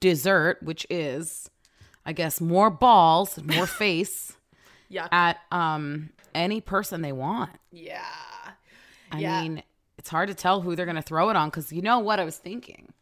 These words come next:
Speaker 2: What?
Speaker 1: If Casey can't finish,
Speaker 2: Mm-hmm.
Speaker 1: hypothetically,
Speaker 2: Mm-hmm.
Speaker 1: they could throw it on another team.
Speaker 2: Mm.
Speaker 1: That team could time out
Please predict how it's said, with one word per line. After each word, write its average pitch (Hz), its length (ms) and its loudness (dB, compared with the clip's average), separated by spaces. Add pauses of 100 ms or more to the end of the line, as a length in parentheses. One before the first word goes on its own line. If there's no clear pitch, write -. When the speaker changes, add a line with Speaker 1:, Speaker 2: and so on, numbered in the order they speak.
(280)
Speaker 2:
What? 202 280 -10
Speaker 1:
If 190 120 -6
Casey 247 320 0
can't 196 300 0
finish, - 680 -4 (240)
Speaker 2:
Mm-hmm. 202 100 -14
Speaker 1:
hypothetically, 175 840 -4 (100)
Speaker 2:
Mm-hmm. 214 300 -14 (180)
Speaker 1:
they 160 160 -2
could - 160 -8
throw 185 240 4
it 180 80 4
on 156 140 0
another 175 360 -2
team. 120 500 -14 (220)
Speaker 2:
Mm. 202 800 -12
Speaker 1:
That 190 240 4
team 180 240 -2
could 165 200 -10
time 156 320 0
out 147 380 0